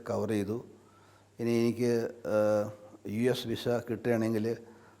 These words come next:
അമേരിക്ക, ആ, ഏരിയാസൊക്കെ ഒന്ന് കവർ ചെയ്യാൻ ആഗ്രഹമുണ്ട്.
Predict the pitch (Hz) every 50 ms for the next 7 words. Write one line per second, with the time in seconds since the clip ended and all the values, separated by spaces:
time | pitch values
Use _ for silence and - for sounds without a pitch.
0 | _ - - 110 113 117 117 117 117 - 120 113 117 113 - - 98 107 107 110
1 | 107 85 98 104 104 110 110 107 101 - 107 95 107 101 107 101 110 101 104 104
2 | 107 107 95 101 101 104 92 92 90